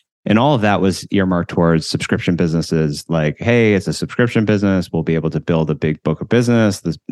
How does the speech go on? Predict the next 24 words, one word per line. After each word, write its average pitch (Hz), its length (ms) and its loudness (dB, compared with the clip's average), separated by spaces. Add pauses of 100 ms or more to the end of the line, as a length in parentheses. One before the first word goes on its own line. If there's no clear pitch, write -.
as 80 300 -2
long 90 220 2
as 85 140 -2
the 80 160 0
website 82 520 0 (440)
brings 92 260 0
in 85 220 2
one 90 260 2
or 90 80 4
two 85 180 -2
jobs 78 360 -2
a 78 40 -2
year, 98 440 2
each 87 260 -8
person, 104 400 -2
like, 73 240 -2
they'll 76 320 -2 (100)
resubscribe 95 720 0
and, 82 140 -2
like, 78 220 -6
it's 80 100 -8
a 80 60 -6
great 76 240 0
business." - 360 -4